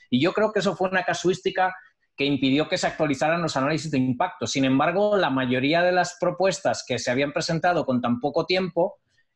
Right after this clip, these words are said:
eh, y lo digo con conocimiento de causa porque yo era el autor, las diferencias eran mínimas, a veces hasta editoriales, con lo cual no tendría sentido que se apliquen tres semanas, eh,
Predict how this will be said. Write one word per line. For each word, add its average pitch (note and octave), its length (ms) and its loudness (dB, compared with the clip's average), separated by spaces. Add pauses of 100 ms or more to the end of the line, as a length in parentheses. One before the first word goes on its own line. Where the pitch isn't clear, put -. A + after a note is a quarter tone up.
eh, A#2+ 500 0
y B2+ 80 -2
lo A#2+ 120 2
digo C#3 220 2
con E3+ 160 -2
conocimiento E3 540 0
de D#3+ 100 0
causa F#3 380 0
porque B2+ 260 -2
yo D3 120 2
era D#3+ 80 2
el F3 60 4
autor, F3+ 460 2 (460)
las C3 380 0
diferencias C#3+ 580 0
eran E3+ 220 2
mínimas, D#3 460 0
a A#2+ 40 -2
veces C3+ 280 -2
hasta E3 240 0
editoriales, C#3 680 0
con B2 160 0
lo A#2+ 140 0
cual C#3 160 0
no D#3 140 0
tendría F3 320 0
sentido F#3 520 0
que D#3 120 -6
se C#3+ 100 -4
apliquen C3+ 420 -2
tres C#3 200 -4
semanas, F#3 680 -2 (320)
eh, A#2+ 540 -2